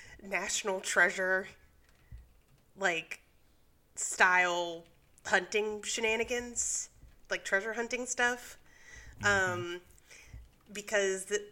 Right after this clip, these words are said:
Speaker 1: instead of just outright saying, "Hey, go here to figure out the secret," they have all these symbols and codes and secret, you know, uh, secret hideouts. And we see how,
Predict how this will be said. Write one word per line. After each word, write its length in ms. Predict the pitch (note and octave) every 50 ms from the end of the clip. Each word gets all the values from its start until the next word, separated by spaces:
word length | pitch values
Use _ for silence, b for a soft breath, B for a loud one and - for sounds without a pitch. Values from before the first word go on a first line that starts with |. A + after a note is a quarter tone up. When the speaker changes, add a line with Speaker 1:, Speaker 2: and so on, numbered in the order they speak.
| -
Speaker 1:
instead 380 | F#3+ G3 G3+ G3 - - A3 G#3+
of 100 | G#3 G3
just 240 | F#3+ F#3+ F#3 - G3
outright 400 | F#3 F3+ F3+ F3+ F3+ F3 E3+ -
saying, 320 | - F#3+ F3 F3 F3 E3+
"Hey, 340 | G3 B3+ C4+ C4+ B3+ A#3 -
go 180 | - A3+ G#3+ G#3
here 280 | - B3 B3 A3+ G#3
to 80 | F#3 F#3
figure 320 | - G#3+ G#3 G3+ G#3 G3+
out 300 | G3+ G3 F#3+ F#3+ F#3+ -
the 100 | - F#3+
secret," 420 | F#3+ - B3 A#3 - - F3+ - -
they 100 | F3+ F3
have 180 | F#3+ F#3+ F#3 F#3
all 80 | F#3
these 220 | F3+ G3 F#3 F3+ -
symbols 560 | - G#3 A3+ G3+ G3 F3 E3 E3 E3+ D#3+ E3
and 120 | E3 E3+ -
codes 600 | - G#3+ G#3+ G#3 G3 F3+ F3 E3 E3 D#3+ - -
and 140 | E3 D#3+ -
secret, 600 | - - A3 G#3 - - G3 F#3+ - - - - B B B B B B B B B
you 120 | G#3+ G3+
know, 220 | F#3 E3 D#3+ D#3+ D#3 D#3+ D#3 - - _ _ - _ - - - - - - - - - _ - - - - - - - -
uh, 440 | - F#3+ F3+ F3 E3+ E3 D#3+ D#3+ E3 - B B B B B B
secret 360 | - - - A#3+ - A3+ G3
hideouts. 760 | - - G#3+ G#3+ G3+ F#3 D#3 D3+ D3+ - - - - - - B B B B B B B -
And 500 | F#3 F#3+ F#3+ F#3+ F#3+ F#3+ F#3 F3+ F#3 F#3 - F3
we 120 | F3+ G3 F#3+
see 580 | - - - - A#3+ A#3+ A#3 A#3 A3+ G#3+ G3
how, 600 | F#3 - G3 F#3 F3+ F3+ F3 E3+ E3+ E3+ E3 E3+